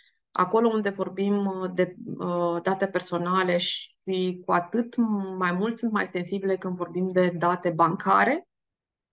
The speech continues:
în care oamenii își dau contul, își dau C N P-ul, trebuie să avem grijă să, să pornim la drum cu o politică,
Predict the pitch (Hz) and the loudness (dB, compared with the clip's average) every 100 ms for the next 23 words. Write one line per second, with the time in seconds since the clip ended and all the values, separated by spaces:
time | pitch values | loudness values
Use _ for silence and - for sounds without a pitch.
0 | _ _ 196 190 190 190 196 185 165 - | _ _ -8 -6 -4 -2 0 -2 -4 4
1 | 196 226 - 214 214 233 349 - - - | 4 4 4 4 4 0 -4 -6 -18 -20
2 | - _ - 180 170 185 233 233 226 220 | -20 _ -6 -4 2 2 2 0 -2 0
3 | 214 208 208 208 208 - 202 214 208 208 | 2 4 4 4 4 0 -4 -2 -2 -4
4 | 190 185 208 208 196 196 208 196 190 190 | -4 -2 -2 -2 -2 0 -2 -2 -6 -8
5 | _ - - 202 196 196 190 185 185 185 | _ -12 0 2 4 2 2 0 2 0
6 | - 196 180 180 208 226 185 - 165 220 | 0 -2 0 0 2 2 2 -2 0 0
7 | 254 269 _ _ _ - 214 202 196 226 | 0 -4 _ _ _ 0 0 2 0 0
8 | 226 226 202 202 190 180 | -4 0 2 2 0 -4